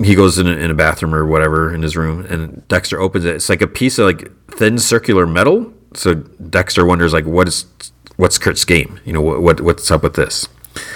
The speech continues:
The tribe arrive at Miriam's house. You know, they have food and stuff to pay her respect. Audrey and Angela are there. They give her a hug, and she tells Angela, she's like, "You have him now. Make him pay." So Dexter, um,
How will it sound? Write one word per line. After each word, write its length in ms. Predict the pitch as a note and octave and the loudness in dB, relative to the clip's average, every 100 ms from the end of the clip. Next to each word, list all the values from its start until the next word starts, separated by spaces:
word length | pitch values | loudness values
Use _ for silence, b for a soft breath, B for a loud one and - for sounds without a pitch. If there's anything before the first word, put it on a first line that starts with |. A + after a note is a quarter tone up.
| B B B B B B | B B B B B B
The 260 | G3 B2+ A#2+ | -6 -2 -2
tribe 440 | - C#3 C3+ C#3 | 0 0 2 2
arrive 360 | B2+ A#2 A2 A2 | 2 2 2 2
at 120 | F#2+ | 0
Miriam's 380 | G2+ G2+ G2 - | 2 2 0 0
house. 600 | F2+ E2+ F2 - - - | 0 2 0 -4 -8 -6
You 100 | F#2+ | -2
know, 80 | F2+ | 2
they 100 | F2 | 2
have 140 | F2+ | 2
food 380 | - F#2+ F2+ F#2 | 2 4 4 4
and 100 | E2+ | 2
stuff 240 | - E2+ D#2+ | 2 2 2
to 80 | E2+ | -2
pay 140 | E2+ | 0
her 140 | D#2+ | 2
respect. 540 | D#2+ D#2+ - D#2 D#2 - | 0 0 0 2 0 -2
Audrey 360 | F2 F2 E2+ F2 | 0 0 2 0
and 100 | E2 | 0
Angela 420 | E2+ E2 E2+ D#2+ | -4 -2 0 2
are 120 | E2 | 2
there. 200 | D#2+ D#2 | 0 -2
They 100 | D#2+ | -2
give 140 | E2+ F#2 | 0 0
her 80 | |
a 60 | F2 | 2
hug, 360 | F2 D#2+ D#2+ - B B B | 2 0 -2 -8 B B B
and 140 | F2+ | -4
she 100 | - | -2
tells 280 | E2+ G2+ F2 | 0 2 2
Angela, 400 | E2+ F2 E2 D#2+ | 2 -2 0 -2
she's 160 | - D2+ | 0 -4
like, 160 | - | -2
"You 80 | G2 | -2
have 240 | G2 F#2+ F2+ | 0 2 2
him 120 | E2+ | 2
now. 200 | E2 D#2 | -2 0
Make 240 | F2+ F2+ | 0 0
him 80 | E2+ | -4
pay." 380 | - F2+ - - _ _ _ _ - B B B B | 0 -2 -2 -12 _ _ _ _ -20 B B B B
So 320 | - A#2+ G#2+ | 0 2 4
Dexter, 680 | F2+ A2 - A#2+ G#2+ G#2+ - | 2 0 0 -2 0 0 -2
um, 420 | G2 F#2 F2+ E2+ | 0 2 0 -4